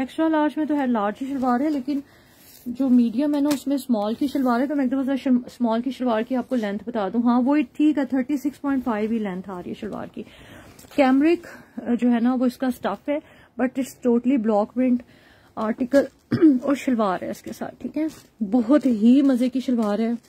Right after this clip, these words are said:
और बहुत ही मज़े का आर्टिकल है। और, अ, इसकी जो <clears throat>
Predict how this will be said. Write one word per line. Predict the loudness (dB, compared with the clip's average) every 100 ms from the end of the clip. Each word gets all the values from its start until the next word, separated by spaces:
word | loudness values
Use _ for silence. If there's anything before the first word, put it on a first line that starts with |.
| _ _ _
और | -12
बहुत | -4 0 0 -2
ही | 0 4 4
मज़े | 2 -4
का | -10 -10
आर्टिकल | -12 -12 -12 -10
है। | -12 -16 -20 _ _ _ -20 _ -6
और, | 0 0 2
अ, | 0
इसकी | 0 -2 0 2 2
जो | 4 2 0 -4 _ _
<clears throat> | 0